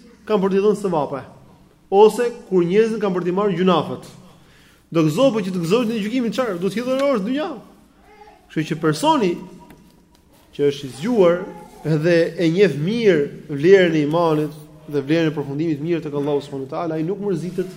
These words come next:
prej mundimit që i bën njerëzit, por e shikon këto lloj gjërash, domethënë, të gjitha këto, këto mirësi prej sprovave dhe përfiton prej tyre, domethënë, këto lloj vlerash. Këndvështrimi i dhjetë. Këndvështrimi i dhjetë është këndvështrimi i,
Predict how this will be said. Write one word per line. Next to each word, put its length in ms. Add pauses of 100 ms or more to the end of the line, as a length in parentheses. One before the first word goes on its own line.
(480)
prej 120
mundimit 440
që 100
i 60
bën 160
njerëzit, 340
por 140
e 60
shikon 240
këto 120
lloj 160
gjërash, 220
domethënë, 540 (240)
të 140
gjitha 200
këto, 140 (160)
këto 120
mirësi 360 (600)
prej 220
sprovave 480 (160)
dhe 100
përfiton 380
prej 180
tyre, 260 (1120)
domethënë, 420 (440)
këto 180
lloj 160
vlerash. 440 (2250)
Këndvështrimi 540
i 40
dhjetë. 380 (640)
Këndvështrimi 480
i 80
dhjetë 220
është 100
këndvështrimi 560
i, 160